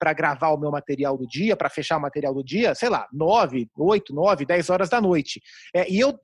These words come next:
como o programa era na madrugada, horário do Japão, eu deixava tudo gravado. Teve um dia que eu tava tão cansado e o fuso fazendo tanto efeito, porque chegava uma hora no, no dia, à noite, no fuso,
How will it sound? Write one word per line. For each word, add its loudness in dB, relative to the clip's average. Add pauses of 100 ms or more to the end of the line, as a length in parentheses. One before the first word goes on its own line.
como 2
o -2
programa 2
era 2
na -2
madrugada, 0
horário -2
do -2
Japão, 0
eu 2
deixava 2
tudo -8
gravado. 0 (380)
Teve 2
um 2
dia 2
que 0
eu 4
tava 0 (120)
tão 0
cansado 0
e 2
o 2
fuso 0
fazendo 0
tanto 0
efeito, 0
porque -2 (260)
chegava 2
uma 4
hora 4
no, -2
no 0
dia, 2
à 2
noite, 2
no 0
fuso, 0